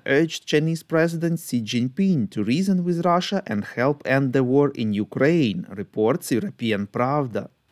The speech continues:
Macron said the West must engage Beijing to help end the crisis and prevent spiral tensions that could split global powers into warring blocs. In comments after his meeting with Macron, Xi called for Ukraine and Russia to resume peace talks and find a political solution to the war.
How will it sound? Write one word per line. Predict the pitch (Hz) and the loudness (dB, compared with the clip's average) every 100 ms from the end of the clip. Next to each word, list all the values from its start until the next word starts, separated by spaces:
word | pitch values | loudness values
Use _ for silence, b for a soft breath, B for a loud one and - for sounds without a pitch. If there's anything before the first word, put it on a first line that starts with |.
| - | -6
Macron | 101 - 127 151 | -4 2 2 2
said | - 208 143 | 2 4 4
the | 110 | 2
West | 110 165 196 | 4 2 2
must | 190 190 | 0 0
engage | 190 190 226 220 208 | 2 2 2 0 0
Beijing | 220 202 214 214 | 0 2 2 0
to | - | 0
help | 156 151 135 131 | -2 4 2 2
end | - 131 127 | 0 2 2
the | |
crisis | 139 180 196 202 190 - - - | 0 0 2 2 0 -4 -4 -4
and | 113 | -4
prevent | 113 131 165 196 196 | 0 0 2 2 0
spiral | - 170 165 170 170 170 | 0 2 4 2 2 -2
tensions | 170 175 180 - 190 185 - | -2 -2 -2 -2 -4 -4 -2
that | 113 - | -2 -2
could | - 120 | -6 -6
split | - 117 123 127 | -6 -2 -2 -2
global | 127 117 104 110 | 0 0 2 0
powers | - 110 104 110 135 143 - | 0 2 4 4 0 -4 -6
into | 113 - 110 | -6 -4 -4
warring | 101 107 107 107 | 0 0 2 0
blocs. | 104 139 175 120 - - - _ _ _ - | 0 2 2 0 -6 -20 -20 _ _ _ -8
In | 113 | -6
comments | - 120 127 127 135 | 0 2 2 2 -2
after | - 151 | -2 -2
his | 151 143 | -2 -2
meeting | 156 160 | -4 -4
with | 156 156 | -4 -2
Macron, | 165 165 208 170 104 | -4 -2 -2 0 -2
Xi | - 180 196 | -4 -4 -4
called | - 190 185 | 0 -2 0
for | 185 180 | -2 -2
Ukraine | 175 180 180 185 | 0 0 0 0
and | 175 180 | 0 0
Russia | 175 175 165 | 0 -2 -4
to | 151 | -2
resume | 135 120 123 143 139 | -2 -2 -2 -2 -2
peace | 180 202 - | -4 -4 -6
talks | - 123 98 - | 0 0 0 -4
and | 120 104 | -6 -6
find | - 113 110 | 0 0 2
a | 110 | 0
political | 120 120 170 196 196 | 0 -2 -2 -4 -4
solution | 185 196 185 196 - 185 | -4 -2 -2 -2 -2 -6
to | - 131 | -4 -2
the | 120 | -2
war. | 110 160 175 101 | -4 -2 0 0